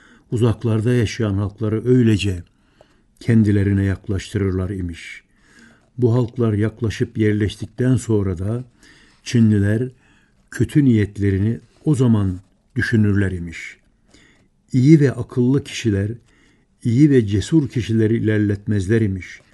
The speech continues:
Öte yandan bir kişi yanılıp suç işlese, onun soyuna, sopuna ve hısım akrabasına kadar herkesi öldürmezler imiş. Çinlilerin tatlı sözlerine ve yumuşak ipekli kumaşlarına aldanıp, ey Türk halkı,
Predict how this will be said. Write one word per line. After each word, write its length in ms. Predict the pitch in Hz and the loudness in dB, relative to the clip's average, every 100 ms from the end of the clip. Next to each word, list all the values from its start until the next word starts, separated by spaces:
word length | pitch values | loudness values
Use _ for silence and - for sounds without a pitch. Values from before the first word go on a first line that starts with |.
| _ _ _ _ - | _ _ _ _ -10
Öte 220 | - 147 | -4 -2
yandan 760 | 156 143 131 113 123 147 127 110 | 0 0 0 -2 -4 -6 -4 0
bir 220 | 127 - | 0 -2
kişi 260 | 110 - | -8 -4
yanılıp 520 | 113 107 120 117 110 - | -2 0 0 0 -4 -8
suç 240 | - - | -18 -10
işlese, 560 | 110 - 101 - 113 117 _ _ _ _ _ - | -10 -6 -6 -4 -6 -8 _ _ _ _ _ -8
onun 340 | 120 113 110 | -2 0 0
soyuna, 640 | 98 - 107 101 98 98 101 - _ _ _ | -2 -2 0 0 0 -4 -8 -16 _ _ _
sopuna 540 | - - 98 113 107 107 | -6 -4 -2 -2 0 0
ve 140 | 98 | -2
hısım 360 | 85 92 120 110 | -4 -4 -4 -4
akrabasına 760 | - 107 98 98 - 104 104 | -4 -6 -4 -6 -4 -4 -2
kadar 300 | 104 101 107 101 - _ _ _ - | -2 -2 -2 -6 -16 _ _ _ -6
herkesi 440 | 123 117 120 - 110 | -4 0 -2 0 -2
öldürmezler 800 | 107 101 104 98 98 92 107 | 0 0 0 0 0 0 0
imiş. 400 | 98 80 - - - _ _ - _ - - - - _ _ _ _ _ _ | 0 -6 -14 -20 -20 _ _ -20 _ -20 -20 -20 -20 _ _ _ _ _ _
Çinlilerin 640 | - 131 127 135 135 147 147 | -2 2 4 4 4 4 2
tatlı 420 | - 117 - 139 | 0 -4 -2 -4
sözlerine 680 | - 127 110 117 117 120 120 | 4 4 6 4 4 4 4
ve 100 | 123 | 4
yumuşak 580 | 104 117 107 143 - | 4 4 2 -2 -6
ipekli 420 | 135 - 110 120 113 | -4 -2 0 -2 -2
kumaşlarına 680 | 110 107 - - 104 107 | 0 0 0 -4 0 0
aldanıp, 680 | 110 110 104 107 107 104 - | 0 -2 0 0 0 -4 -2
ey 300 | 143 123 107 | 0 2 0
Türk 320 | - 117 95 | 0 0 0
halkı, 460 | - 95 90 - | -4 -10 -8 -12